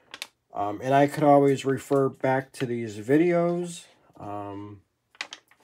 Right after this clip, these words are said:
so yeah. That's how I know what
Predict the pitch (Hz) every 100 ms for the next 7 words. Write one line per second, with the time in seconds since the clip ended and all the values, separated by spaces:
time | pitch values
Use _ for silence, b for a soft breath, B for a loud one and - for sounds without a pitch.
0 | _ - 123 135 147 127 _ _ B B
1 | B B B B B B B B B B
2 | B B - _ _ _ _ 143 156 156
3 | 160 151 151 147 151 151 147 147 147 135
4 | B B B B B B B B - 131
5 | 131 113